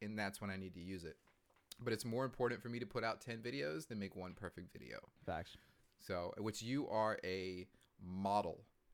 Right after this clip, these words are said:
Speaker 1: at.
Speaker 2: <laughs>
Speaker 1: I am, I am at, uh, complete admiration for the fact that you put a video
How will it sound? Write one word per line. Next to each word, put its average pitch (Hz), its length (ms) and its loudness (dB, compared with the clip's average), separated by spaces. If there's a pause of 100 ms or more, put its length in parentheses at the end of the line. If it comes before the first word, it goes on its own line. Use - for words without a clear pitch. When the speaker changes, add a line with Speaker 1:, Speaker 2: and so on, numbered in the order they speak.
Speaker 1:
at. 160 260 8 (100)
Speaker 2:
<laughs> - 100 2
Speaker 1:
I 120 200 10
am, 117 320 2 (400)
I 123 160 6
am 131 240 2
at, 107 440 2 (720)
uh, 65 40 -2 (540)
complete 135 580 -2
admiration 113 920 2 (220)
for 120 100 -2
the 107 80 0
fact 104 400 2
that 101 180 -6
you 123 180 -6
put 123 320 -2
a 104 160 -2
video 101 420 0